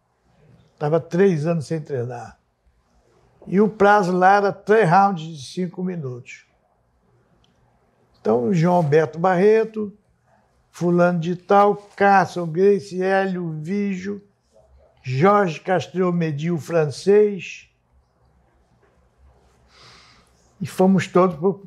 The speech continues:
pro, pro programa lá. Quando chegou na minha luta, eu olhei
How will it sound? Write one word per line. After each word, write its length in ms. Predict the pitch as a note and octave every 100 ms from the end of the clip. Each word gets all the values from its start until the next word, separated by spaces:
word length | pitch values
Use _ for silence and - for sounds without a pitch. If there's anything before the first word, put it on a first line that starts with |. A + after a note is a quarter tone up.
| -
pro, 160 | F#3
pro 280 | F3 - E3+
programa 500 | E3 E3+ D#3 D3 D#3
lá. 340 | D#3 A#2+ - - _ _ _ -
Quando 160 | F#3
chegou 300 | G3 G3+ A3
na 100 | A3+
minha 220 | G#3 A3 G3+
luta, 600 | G3+ A#3 A#3+ A#3+ A#3+ G3+ _ _ _ _ _ _ _ _ _ _ _ _ _ _ _ _ _ _ _ -
eu 180 | E3 F#3
olhei 800 | F#3 F3 E3 F3+ F#3 D#3 C#3+ B2+